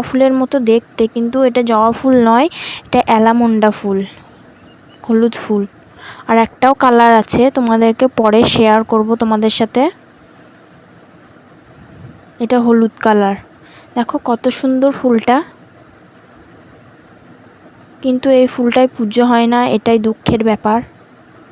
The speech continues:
শো দেখানো, বাড়িতে শো ছাদের ওপরে হয়েছে। দেখো প্রচুর হয়েছে, আরও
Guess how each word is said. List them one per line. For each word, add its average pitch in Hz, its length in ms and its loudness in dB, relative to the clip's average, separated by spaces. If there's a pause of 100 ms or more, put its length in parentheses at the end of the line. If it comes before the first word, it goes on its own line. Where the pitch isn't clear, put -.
(1000)
শো 233 140 0 (200)
দেখানো, 226 340 -2 (140)
বাড়িতে 220 400 0
শো 220 120 0 (960)
ছাদের 226 400 0
ওপরে 220 320 0
হয়েছে। 214 340 0 (2500)
দেখো 233 220 -4 (120)
প্রচুর 269 380 -2 (120)
হয়েছে, 220 380 0 (1200)
আরও 254 160 2